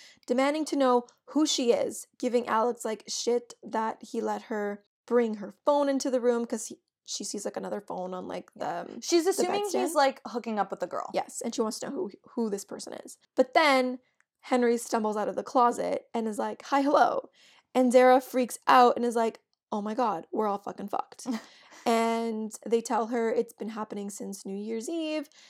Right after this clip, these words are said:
Speaker 1: and she's just, like, spiraling right now.
Speaker 2: Mm-hmm.
Speaker 1: And she's like, "You're literally putting your dick in the leader of a foreign state who is a man at the biggest political event before the election in a hotel full of reporters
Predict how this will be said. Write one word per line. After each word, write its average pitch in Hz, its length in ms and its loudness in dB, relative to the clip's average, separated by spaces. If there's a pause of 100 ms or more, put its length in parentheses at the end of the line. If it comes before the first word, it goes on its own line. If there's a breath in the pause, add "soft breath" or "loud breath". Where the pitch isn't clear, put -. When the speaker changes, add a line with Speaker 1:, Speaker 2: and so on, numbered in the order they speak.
(200 soft breath)
Speaker 1:
and 226 220 -2
she's 226 220 -4
just, - 180 -4
like, 262 140 0
spiraling - 480 -4
right 247 180 0
now. 269 240 -2
Speaker 2:
Mm-hmm. 220 220 -2
Speaker 1:
And 185 220 -6
she's 233 120 -2
like, 233 300 2 (420)
"You're 254 240 4
literally 233 640 0 (280)
putting 208 520 -2
your 220 160 0
dick - 420 -6
in 220 120 -4
the 214 80 -4
leader 202 300 -2
of 208 180 -6
a 214 60 -4
foreign 202 340 -6
state - 400 -8 (300)
who 262 120 4
is 247 100 6
a 254 60 6
man 202 400 -4 (260 soft breath)
at 262 140 2
the 285 80 0
biggest 254 400 6
political 285 380 2
event 214 460 -2 (280 soft breath)
before 240 300 6
the 240 80 6
election 214 600 2
in 262 120 4
a 277 60 4
hotel 262 520 4 (240 soft breath)
full 320 160 2
of 339 80 -2
reporters 254 560 4